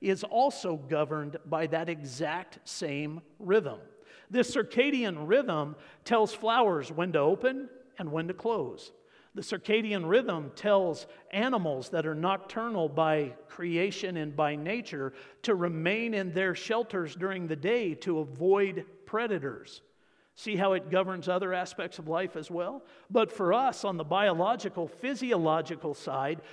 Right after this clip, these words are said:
we begin to see things like this. The circadian rhythm tells our body to release certain proteins for digestion. The circadian rhythm tells us that certain hormones need to be released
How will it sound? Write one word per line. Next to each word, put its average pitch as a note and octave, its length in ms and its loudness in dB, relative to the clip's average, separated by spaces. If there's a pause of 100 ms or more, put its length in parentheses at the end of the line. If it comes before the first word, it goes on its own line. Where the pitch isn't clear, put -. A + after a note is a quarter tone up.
(120)
we G3+ 160 0
begin F#3+ 320 0
to F3 80 -4
see G3+ 240 -6
things F3+ 340 -8
like F3+ 220 -2
this. F#3 400 0 (220)
The E3+ 80 -6
circadian G#3+ 720 -2
rhythm D#3 580 0 (240)
tells A3 360 2 (120)
our F3+ 340 4
body D3 720 -2 (240)
to G#3 140 0
release E3+ 800 -2
certain G#3+ 500 -2
proteins E3 920 -2
for F#3 160 -4
digestion. E3 1040 -4 (380)
The - 80 -6
circadian G#3+ 840 -2
rhythm F3 440 2 (300)
tells A3 320 4
us F3+ 160 -4
that E3 340 -2
certain G#3+ 460 -2
hormones E3+ 800 2
need F#3 220 -4
to E3+ 60 -2
be F#3 200 0
released D#3+ 760 -2